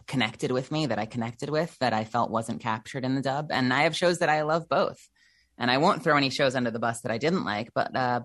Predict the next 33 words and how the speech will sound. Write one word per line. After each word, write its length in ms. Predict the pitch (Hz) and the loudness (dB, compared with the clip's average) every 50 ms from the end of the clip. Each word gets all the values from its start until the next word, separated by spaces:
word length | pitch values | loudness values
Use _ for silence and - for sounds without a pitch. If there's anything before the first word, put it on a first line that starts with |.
| - | 0
but 220 | - 131 120 - - - - _ _ _ _ _ _ _ _ _ _ _ _ _ _ | 0 0 0 0 -6 -16 -20 _ _ _ _ _ _ _ _ _ _ _ _ _ _
a 40 | - | -14
perfect 340 | - - - 139 135 139 - | -8 0 0 0 0 0 -8
example 460 | 127 120 123 143 143 170 175 139 123 120 | -8 -6 -2 0 0 0 0 0 0 0
is, 320 | 117 117 113 - - - - | 0 -2 -4 -6 -6 -6 -4
uh, 180 | 131 123 120 120 | -4 -4 -4 -4
K-On!, 560 | - - 151 151 156 160 160 160 165 170 165 _ _ | -4 -2 0 2 4 4 4 2 0 -4 -6 _ _
Kill 180 | - 131 123 | -2 0 0
la 80 | 117 107 | 0 0
Kill, 500 | 113 - 135 135 135 143 147 156 151 _ _ _ _ _ _ _ _ _ _ _ _ _ - | -2 -2 0 2 2 2 2 0 -4 _ _ _ _ _ _ _ _ _ _ _ _ _ -6
um, 560 | 131 117 117 113 113 113 110 110 110 110 - _ _ | -4 -2 -2 -2 -2 -4 -4 -4 -6 -8 -10 _ _
Attack 300 | - - - 139 131 135 | -12 -6 -6 -6 -4 -2
on 100 | 131 123 | -2 -4
Titan 560 | 123 - 123 127 - - 165 180 180 175 185 - - | -2 -2 -2 -2 0 0 0 -2 -2 -4 -6 -4 0
are 100 | 135 131 | 2 2
an 80 | 131 | 2
example 440 | 127 123 117 139 131 135 131 131 127 | 2 0 2 2 0 0 0 -2 -4
of 80 | 120 - | -4 -4
shows 320 | - 147 139 131 127 127 | -2 0 0 0 0 0
that 100 | 135 127 | 0 0
I've 120 | 127 123 | 0 2
watched 320 | 123 127 127 123 - - - | 2 2 0 0 -2 -10 -6
cover 240 | - 139 127 123 127 | -4 -2 0 0 0
to 60 | 123 | -2
cover 340 | - - 131 127 123 123 123 | -2 -2 -2 0 0 0 0
in 100 | 120 120 | 2 2
both 260 | 120 117 117 117 - | 2 0 0 -2 -2
languages, 500 | 120 120 123 131 147 143 151 151 156 147 | -4 -2 0 -2 -2 -2 -2 -2 -2 -2
and 140 | - - 123 | -6 -6 -6
I 100 | 117 120 | -6 -4
love 260 | 120 123 131 135 120 _ | -4 -4 -6 -6 -8 _
both 260 | - - - - - | -6 -6 -6 -6 -6
casts. 640 | - 160 147 135 123 - - - - - - - - | -6 -6 -4 -4 -4 -4 -6 -6 -6 -8 -10 -10 -10